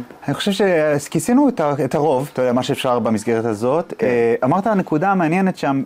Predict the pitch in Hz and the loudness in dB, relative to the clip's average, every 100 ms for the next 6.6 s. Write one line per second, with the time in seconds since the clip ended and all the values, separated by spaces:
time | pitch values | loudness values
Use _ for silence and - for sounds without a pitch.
0 | - 131 147 165 135 123 - 135 202 226 | -4 -6 -4 -2 -2 -2 -4 -2 0 0
1 | 214 - - - - 127 120 120 117 117 | 0 -4 -10 -8 -2 0 2 2 2 0
2 | - - - 120 117 117 113 113 110 107 | -2 -10 -2 0 2 2 2 2 2 0
3 | 113 123 - - - 139 156 170 175 160 | -2 -2 -4 -6 -4 -2 0 0 0 0
4 | 143 143 160 143 135 139 143 135 107 107 | -2 -4 -2 0 0 0 -4 -2 0 0
5 | 113 - 151 143 147 127 120 117 113 - | -2 -2 -2 -2 0 2 2 0 -2 -8
6 | - - - - 123 | -20 -20 -14 -6 -2